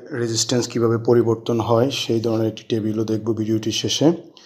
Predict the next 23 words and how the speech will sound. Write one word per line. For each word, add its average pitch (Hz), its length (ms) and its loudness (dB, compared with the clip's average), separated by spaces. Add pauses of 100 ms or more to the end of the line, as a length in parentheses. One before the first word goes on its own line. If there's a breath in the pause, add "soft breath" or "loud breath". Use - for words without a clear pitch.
(280 loud breath)
তো 120 460 4
এই 156 460 6
পিটি 151 200 -4
হান্ড্রেডটি 139 800 0
slab 123 340 6
ওয়াশ 123 160 2
ডাইং 120 180 2
মেশিনে 120 340 -8
ব্যবহার 117 320 -2
হয়ে 113 160 -4
থাকে। 120 280 -6 (540 soft breath)
এখানে 117 440 0 (480)
double 113 380 4
part, 117 240 4 (540)
আহ, 117 100 -6
পিটি 113 300 -6
হান্ড্রেড। 117 420 2 (800)
তো 110 220 -4
normally 113 460 2
ছাব্বিশ 117 420 2
ডিগ্রি 127 200 -4
সেলসিয়াস 120 420 -6
টেম্পারেচারে 113 640 2